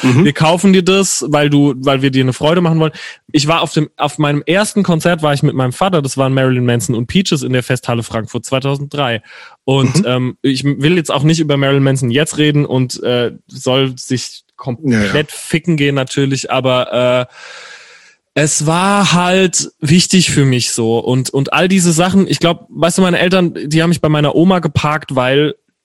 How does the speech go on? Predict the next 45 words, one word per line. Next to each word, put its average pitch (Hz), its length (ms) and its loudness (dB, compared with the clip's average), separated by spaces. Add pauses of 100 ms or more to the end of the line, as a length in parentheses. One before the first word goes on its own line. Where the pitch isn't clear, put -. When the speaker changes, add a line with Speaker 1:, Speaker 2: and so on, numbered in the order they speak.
(120)
Speaker 2:
die 143 200 2
aufs 127 180 -4
Rammstein-Konzert 127 640 -2
gegangen 113 260 -4
sind 127 220 -2
und 135 100 -2
ich 123 100 -6
war 127 100 0
Speaker 1:
Okay. - 60 -4 (120)
Speaker 2:
sauer, 127 140 0
weil 135 120 2
ich 139 160 -4 (120)
wär 127 120 0
halt 127 180 -4
lieber 139 200 0
mit 156 160 0
zu - 80 -2
Rammstein 156 380 -2
gegangen 107 340 -4
und, 127 400 -4
ähm, 131 420 2 (320)
und - 200 -6
ich 131 120 -4
war 143 140 2
mit, - 380 -4 (440)
ich 127 160 -2
war 135 120 2
mit, 143 340 -2
ähm, 123 480 2 (880)
zwölf, 135 320 0
dreizehn 139 480 0
waren 131 160 0
wir 127 100 -2
bei 135 120 0
Rock 131 180 -4
am 135 120 0
Ring, 131 420 0 (100)
äh, 113 80 -4
haben, 120 420 -2
Speaker 1:
Okay. - 240 -2
Speaker 2:
haben 127 140 -2
Slayer 139 500 0
und 131 160 -2
Manson 135 320 0
gesehen. 123 340 -2